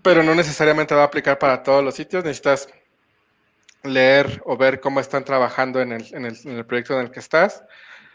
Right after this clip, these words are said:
y ver si, si tienes que usar un preprocesador S S S o algo por el estilo. Pero digamos que en un sitio así out of the box de Drupal, que s-, que solo usa Drupal y no usa ninguna herramienta moderna de frontend, esta es la forma en la que lo harías.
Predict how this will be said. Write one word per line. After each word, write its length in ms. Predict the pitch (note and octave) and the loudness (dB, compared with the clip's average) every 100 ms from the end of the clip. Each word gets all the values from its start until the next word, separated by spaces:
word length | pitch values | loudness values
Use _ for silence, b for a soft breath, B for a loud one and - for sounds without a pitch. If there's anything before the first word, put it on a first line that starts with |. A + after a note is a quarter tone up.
| B _ _ _ - | B _ _ _ -10
y 160 | C3+ | -6
ver 240 | B2+ C3+ C3+ | 2 2 2
si, 200 | D3 - _ | -2 -12 _
si 200 | - C3+ | -16 -16
tienes 440 | - C3+ C3+ C3+ | -8 -4 -2 -4
que 100 | - | -8
usar 240 | C3 C3 B2+ | -6 -2 -2
un 120 | C3 | -2
preprocesador 680 | C3+ B2 A#2+ A2+ A#2+ A#2+ B2+ | -4 -4 -6 -10 -6 -4 -4
S 160 | A#2+ | -6
S 280 | B2 - D3+ | -10 -2 0
S 320 | F3 - F3+ | 0 -2 -2
o 100 | E3+ | 2
algo 300 | C#3+ C#3+ C3+ | 2 0 -4
por 100 | - | -2
el 160 | B2 A#2 | -4 -4
estilo. 400 | A2+ - C3+ C3 - - b b b b | -8 -8 -6 -6 -8 -20 b b b b
Pero 160 | - C3 | -2 2
digamos 380 | C#3 D3+ E3+ E3 | 4 4 2 0
que 140 | D3+ | -2
en 100 | C#3 | -2
un 80 | D3+ | -2
sitio 560 | F3+ - F#3 F3+ F3+ E3+ | -8 -4 0 2 4 2
así 260 | - D3+ | 0 -2
out 140 | D3 D#3 | -2 -2
of 80 | |
the 80 | D3 | -6
box 360 | C#3+ F#3 F#3+ - _ _ _ _ - - | -2 -2 -4 -20 _ _ _ _ -16 -14
de 100 | A#2 | -10
Drupal, 400 | A#2+ D3+ F#3 F3+ | -4 -2 2 0
que 100 | F3+ | 0
s-, 260 | B2+ - D3 - - | -6 -6 -16 -18 -8
que 120 | C3+ | -8
solo 340 | - D3+ D3+ | -2 0 2
usa 220 | D#3 D3+ C#3+ | 2 0 -4
Drupal 400 | D#3 D#3 E3 D#3 | -4 2 2 2
y 60 | |
no 100 | C#3 | -4
usa 160 | C#3 D3 | -6 -6
ninguna 720 | C#3 C3 B2 C3+ C#3 C3 B2 | -6 -10 -8 -4 -2 -2 -2
herramienta 400 | B2+ C3+ C3 C3+ | -4 -6 -8 -8
moderna 340 | C3 B2+ C3+ | -4 -4 -2
de 100 | C3 | -4
frontend, 500 | A#2+ D3 D3+ G3 G3 - B B B B | -4 -6 -4 -6 -8 -18 B B B B
esta 260 | C#3+ - | -4 -2
es 80 | C#3 | -2
la 80 | C3 | -2
forma 240 | - C3 | -4 -4
en 60 | C3+ | -4
la 100 | B2+ | -4
que 80 | A#2+ | -4
lo 100 | A#2 | -2
harías. 460 | E3 B3+ - - | 2 0 -2 -20